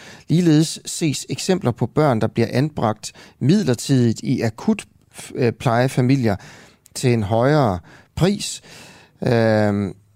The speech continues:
dette udsætter både barnet for et ekstra skift i anbringelsessted og medfører selvfølgelig også, at det bliver dyrere for kommunen.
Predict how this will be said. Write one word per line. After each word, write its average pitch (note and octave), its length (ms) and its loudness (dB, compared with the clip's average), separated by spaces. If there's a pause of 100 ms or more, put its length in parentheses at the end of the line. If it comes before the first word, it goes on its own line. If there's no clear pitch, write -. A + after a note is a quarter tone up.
(320)
dette E3+ 480 4
udsætter D#3+ 580 2
både A2+ 340 2
barnet C3+ 560 2
for A2+ 160 -2
et A#2 160 -2
ekstra A#2+ 260 -4
skift - 520 -2
i C3 160 -4
anbringelsessted C3 760 0
og A#2 100 0
medfører A#2+ 500 2 (380)
selvfølgelig A#2+ 380 0
også, G#2+ 200 -2
at - 80 -8
det G2+ 80 -6
bliver G#2 140 -2
dyrere G#2+ 240 0
for G2+ 120 -6
kommunen. G2 480 -4